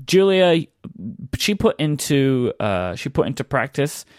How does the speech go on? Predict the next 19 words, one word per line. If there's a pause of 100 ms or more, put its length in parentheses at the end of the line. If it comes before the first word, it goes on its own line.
(340)
the
Mike
Hurley
method
of
asking
for
questions,
in
which (340)
she
envisioned
a
place.
You
know,
if
you
remember,